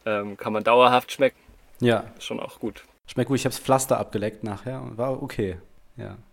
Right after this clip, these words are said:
Speaker 1: Ist nicht nur deswegen das Arzneimittel des Jahres, weil es auf jeden Fall auch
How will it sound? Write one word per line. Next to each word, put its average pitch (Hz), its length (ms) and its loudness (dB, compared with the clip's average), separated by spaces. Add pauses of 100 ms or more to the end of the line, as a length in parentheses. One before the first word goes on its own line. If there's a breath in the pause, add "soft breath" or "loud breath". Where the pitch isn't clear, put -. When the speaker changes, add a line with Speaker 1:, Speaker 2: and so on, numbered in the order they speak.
(200)
Speaker 1:
Ist - 240 0
nicht 160 180 6
nur 147 100 8
deswegen 127 520 4
das 120 160 0
Arzneimittel 120 520 -2
des 117 160 -4
Jahres, 127 480 2
weil 117 200 4
es 113 120 -4
auf 113 160 -6
jeden 127 280 -2
Fall 120 400 4
auch 113 420 2